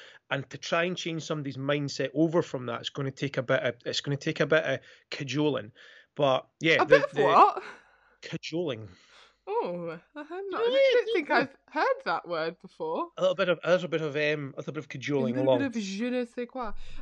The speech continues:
Speaker 2: I, do you know
Speaker 1: Exactly.
Speaker 2: what? I think that is one of the issues, though, is that people are in this headspace where it's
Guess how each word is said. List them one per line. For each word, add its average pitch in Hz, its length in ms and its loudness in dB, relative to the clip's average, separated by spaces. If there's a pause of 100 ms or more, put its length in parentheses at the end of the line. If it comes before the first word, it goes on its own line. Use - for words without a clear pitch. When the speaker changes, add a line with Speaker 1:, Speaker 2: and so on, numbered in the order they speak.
(100)
Speaker 2:
I, 269 100 -2
do 302 220 -2
you 403 60 0
know 403 40 0
Speaker 1:
Exactly. - 100 0
Speaker 2:
what? 175 240 2
I 233 100 0
think 247 320 -10
that 233 260 2
is 202 120 -10
one 190 220 -6
of 180 120 -12
the - 140 -10
issues, 160 360 -10
though, - 140 -14 (180)
is 185 200 -8
that - 200 -10
people 202 240 -10
are 175 60 -10
in 185 120 -14
this 180 160 -16
headspace 202 520 -10
where 175 180 -6
it's - 180 -8